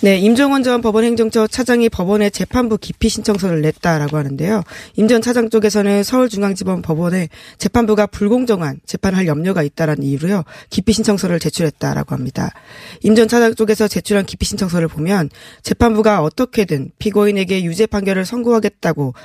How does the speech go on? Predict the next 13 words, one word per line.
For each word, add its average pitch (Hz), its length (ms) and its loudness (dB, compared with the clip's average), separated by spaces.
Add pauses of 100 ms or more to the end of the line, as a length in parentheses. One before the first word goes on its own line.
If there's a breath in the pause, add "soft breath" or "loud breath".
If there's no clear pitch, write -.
(140 loud breath)
하는 180 220 -2
굳은 214 320 2
신념 202 360 0
내지 151 340 0
투철한 - 360 -2
사명감에 226 580 0 (260 loud breath)
가까운 175 520 -2 (160 soft breath)
강한 190 380 0
예단을 165 240 0
가지고 165 320 -2
있다, 147 420 -4
있기 - 180 -6
때문에 156 480 0